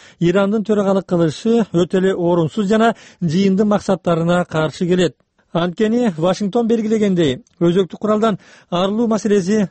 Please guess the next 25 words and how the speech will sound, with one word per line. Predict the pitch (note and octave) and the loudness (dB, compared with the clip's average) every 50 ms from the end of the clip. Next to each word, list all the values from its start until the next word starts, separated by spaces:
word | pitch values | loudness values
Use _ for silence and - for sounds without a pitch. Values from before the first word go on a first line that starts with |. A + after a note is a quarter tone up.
| _ - - | _ -6 -2
сүйлөшүлүүчү | G3+ F#3 G#3 F3+ - G3 G3 F#3 - - A#3+ A#3+ G#3+ - - - - - _ | 0 0 0 0 0 0 -2 -2 0 0 0 0 0 -2 -8 -20 -20 -10 _
эл | - E3+ F3 | -2 0 0
аралык | G3+ A3 A#3+ A3+ G#3 | 2 0 0 -2 -2
жыйында | G3+ A#3 A3+ A3 G#3+ G#3+ A3 G#3+ | -2 -2 0 0 0 2 0 0
төрагалык | G3+ - G#3 G#3 G#3 G#3 G#3 G#3 | 0 0 0 2 2 0 -2 -2
кылуу | - G3 F#3 F#3+ F3+ | -2 0 2 2 2
укугу | - F#3+ F3+ F3 F#3 A3 A#3+ A#3+ G#3 - | 0 0 -2 0 2 2 2 0 0 0
өзү | - F3 F#3 F3+ F#3 A3 | 0 0 0 0 0 -2
буунун | F3+ E3+ G3+ G3+ G3+ G3 | 0 0 0 2 2 0
санкциялары | D#3 - - G#3 A3 G3 - - A3+ A3 G3+ E3+ - - - - - - | 0 0 -2 -2 -2 -2 0 0 2 2 2 0 -2 -4 -12 -20 -12 -6
астында | F3 E3+ F3+ F3+ - - G3+ G#3 A3+ | -4 -2 -2 -2 -2 -4 -2 -2 -2
жашаган | G#3 - A3 G#3 A3 | -2 -2 -2 0 0
мамлекетке | G#3+ G#3+ G#3 G3+ G3 E3+ G#3 F#3 D#3+ - - G3+ G#3 G#3+ G#3 - | 2 2 2 2 0 0 0 -2 -2 0 0 0 0 0 0 -2
берилбеши | - E3 D#3 F3 F#3 F3+ F#3 F3 D#3+ E3 D#3 - - F3+ F3 | -2 0 2 2 2 2 0 0 2 0 0 0 0 -2 -2
абзел. | - - E3 E3 D#3+ D3+ E3 F#3+ F3 C3+ A#2 F3+ - _ _ _ _ _ _ - | -2 -2 -2 -2 -2 0 0 0 0 0 -2 -6 -12 _ _ _ _ _ _ -4
Кошмо | D3+ C#3+ - - F#3 F3+ | -2 -2 -2 0 -2 -2
Штаттар | - A3 G3+ - - A#3 A#3 A3+ - - - - - _ - | 0 -2 -2 0 0 0 0 -2 -6 -10 -20 -20 -16 _ -4
алдагы | E3+ D#3+ F#3 G3 F#3+ F#3+ A3 A3 A3+ | -2 -2 0 0 0 0 2 2 2
эл | A3 | 2
аралык | A3 A3 A3 G3 | 2 0 0 0
кеңешмени | - G#3 F#3+ G3 F#3 - - F3 F3 F3 G3 A3 A#3+ A#3+ C4+ D4 | 0 0 0 0 -2 -2 0 0 0 2 2 2 0 0 -4 -6
мына | - D#3+ D3+ E3 F#3+ G#3+ | -4 -2 0 2 2 2
ушул | G#3+ - - A3 | 2 0 -2 -4
себептерден | - - G3+ F#3+ F#3 - - F3+ D#3+ F3 G#3+ A3+ G#3 - - - - _ | -2 0 0 0 0 0 -2 -2 0 0 0 0 -2 -6 -12 -20 -10 _
улам | - E3+ F3 F#3+ F#3+ G3+ G3+ F#3+ | -2 0 2 2 0 0 -2 -4